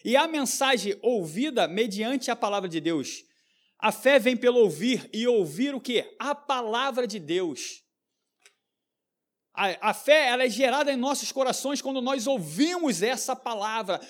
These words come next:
quando nós damos crédito a essa palavra, quando nós confiamos nessa palavra, é gerada a fé nos nossos corações.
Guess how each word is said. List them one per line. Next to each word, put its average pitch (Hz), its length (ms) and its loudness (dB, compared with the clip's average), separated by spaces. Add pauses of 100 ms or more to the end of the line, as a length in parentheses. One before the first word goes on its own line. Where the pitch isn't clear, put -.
(120)
quando 247 180 0
nós 247 300 0
damos 269 320 0
crédito 285 500 -2
a 262 60 0
essa 254 180 -2
palavra, 240 260 -2
quando 247 220 -6
nós 254 180 -4
confiamos 277 680 -4
nessa 262 300 -6
palavra, 233 480 -4 (160)
é 247 100 4
gerada 240 380 0
a 214 40 -2
fé 285 380 4
nos 240 140 -2
nossos 208 260 0
corações. 180 880 -6